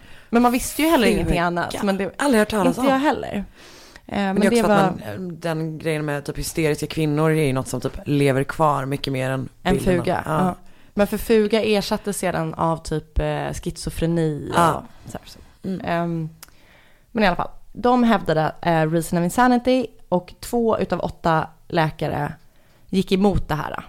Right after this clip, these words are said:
Speaker 1: och sa att hon var fullt frisk liksom,
Speaker 2: Ja.
Speaker 1: och duglig att dömas som vem som helst. Men åtta dagar efter att rättegången börjat, eh, så dömde sig mamman, styvmamman i alla fall till hängning. Och hon skulle hängas den första oktober nittonhundratjugo klockan åtta på morgonen.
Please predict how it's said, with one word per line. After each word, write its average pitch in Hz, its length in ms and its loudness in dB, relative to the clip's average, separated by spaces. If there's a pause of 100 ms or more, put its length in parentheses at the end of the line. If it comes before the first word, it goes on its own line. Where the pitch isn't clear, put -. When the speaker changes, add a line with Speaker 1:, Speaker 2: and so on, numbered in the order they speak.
Speaker 1:
och 165 100 -4
sa 156 120 -2
att 156 140 -6
hon 160 140 0
var 151 100 -2
fullt - 320 0
frisk - 380 -6
liksom, - 240 -8
Speaker 2:
Ja. 170 160 4
Speaker 1:
och - 140 -4
duglig 156 380 0
att 151 160 -6
dömas 151 380 -2
som 156 120 -4
vem 160 100 -4
som - 100 -6
helst. - 220 -8 (680)
Men 233 140 4
åtta 254 320 2
dagar 226 300 4
efter 180 260 -2
att 175 60 -6
rättegången 165 540 -2
börjat, 196 520 2 (220)
eh, 170 340 0
så 165 140 -6
dömde 180 400 2
sig 175 100 -4
mamman, 165 480 -2 (100)
styvmamman 165 720 0 (120)
i 185 80 2
alla 165 160 4
fall - 300 -6
till - 200 -8
hängning. 190 720 0 (380)
Och 208 120 4
hon 208 100 6
skulle 190 220 0
hängas 175 420 0
den 160 140 -4
första 180 320 -4
oktober 156 560 -4 (420)
nittonhundratjugo 170 840 0
klockan - 260 -6
åtta - 260 -4
på 160 100 -2
morgonen. - 160 0